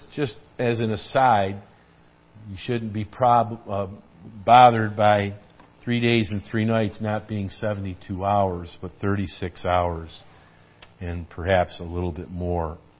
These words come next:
But we're told that he was on the earth for forty days. Is there any significance to the forty days?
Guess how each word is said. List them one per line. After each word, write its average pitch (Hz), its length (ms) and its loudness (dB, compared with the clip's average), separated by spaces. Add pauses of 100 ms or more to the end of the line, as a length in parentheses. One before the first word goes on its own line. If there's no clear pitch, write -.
(1400)
But 117 100 -6
we're 120 200 0
told 175 340 6
that 139 60 0
he 135 100 2
was 120 160 -2
on 151 220 2
the 143 160 0
earth 147 240 0
for 107 100 -8 (120)
forty 147 320 -2
days. 139 400 0 (1000)
Is - 80 -20
there 104 120 0
any 123 160 2
significance 127 920 -6
to 131 80 -6
the 123 140 -8 (160)
forty 135 340 -2
days? 131 460 0